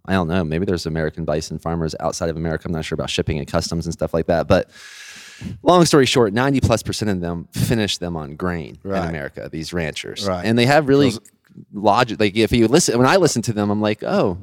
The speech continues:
Speaker 1: if I didn't know any, if I,
Speaker 2: Ninety
Speaker 1: if I didn't talk to those other five percent of people, I, I would believe what you're telling me."
Speaker 2: Right. Ninety percent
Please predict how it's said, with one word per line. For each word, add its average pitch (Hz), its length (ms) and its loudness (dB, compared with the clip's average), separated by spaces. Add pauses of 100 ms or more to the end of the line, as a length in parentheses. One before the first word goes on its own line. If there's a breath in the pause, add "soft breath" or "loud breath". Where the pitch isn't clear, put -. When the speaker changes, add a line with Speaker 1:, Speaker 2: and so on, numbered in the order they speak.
(120)
Speaker 1:
if 110 100 -4
I 123 100 6
didn't 127 220 0
know 143 200 2
any, 135 180 2
if 110 80 2
I, - 40 2
Speaker 2:
Ninety 135 200 6
Speaker 1:
if - 80 0
I 160 80 4
didn't 170 160 0
talk 175 200 2
to 170 80 -6
those 151 160 4
other 139 160 4
five 135 220 2
percent 127 240 -4
of 120 80 -2
people, 143 340 2
I, 110 140 2 (160)
I 120 140 4
would 127 120 4
believe 120 300 2
what 104 140 0
you're - 80 -4
telling 139 340 0
me." 87 140 -4
Speaker 2:
Right. 95 160 -10 (100)
Ninety 117 320 -2
percent 127 560 0